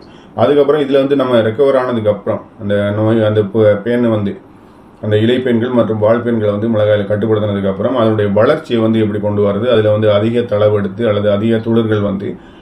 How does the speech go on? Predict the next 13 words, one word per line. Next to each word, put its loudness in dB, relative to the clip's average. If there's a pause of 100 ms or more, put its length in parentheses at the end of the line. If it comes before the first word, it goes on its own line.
(120)
அதிக 0
பூக்கள் -2
வைத்து -4
காய்கள் 2
வரக்கூடிய -2
ஒரு -2
சூழ்நிலை -4
வந்து -2
நம்ம -2
எப்படி -4
உருவாக்குறது -2
அப்படின்றது -8
பார்க்கலாம். -10